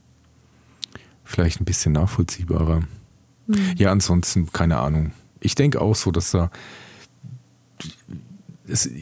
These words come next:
Speaker 1: vielleicht ist es auch gar nicht so viel anders wie heute. Es
Speaker 2: Ich weiß
Speaker 1: ist
Speaker 2: nicht, ich hab den Eindruck, dass, ähm, ähm, die,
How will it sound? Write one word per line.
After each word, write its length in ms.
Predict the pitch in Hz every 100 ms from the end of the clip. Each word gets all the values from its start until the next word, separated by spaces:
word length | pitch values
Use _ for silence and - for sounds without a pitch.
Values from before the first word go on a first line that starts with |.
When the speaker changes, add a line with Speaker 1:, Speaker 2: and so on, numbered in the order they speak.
| 87
Speaker 1:
vielleicht 360 | - 107 110 117
ist 140 | -
es 100 | 117
auch 180 | 85 -
gar 140 | 82
nicht 160 | 85 85
so 120 | 85
viel 180 | - 92
anders 300 | 92 98 -
wie 60 | 98
heute. 440 | 92 98 120 120 - _ _ - - - - - - -
Es 120 | - -
Speaker 2:
Ich 60 |
weiß 120 | 208 254
Speaker 1:
ist 80 |
Speaker 2:
nicht, 180 | 277 240
ich 80 | -
hab 120 | 226
den 160 | 240 214
Eindruck, 420 | - 208 233 220
dass, 300 | 214 214 - -
ähm, 380 | 190 190 185 185 -
ähm, 800 | 180 185 175 170 170 170 160 - _
die, 400 | - 175 175 165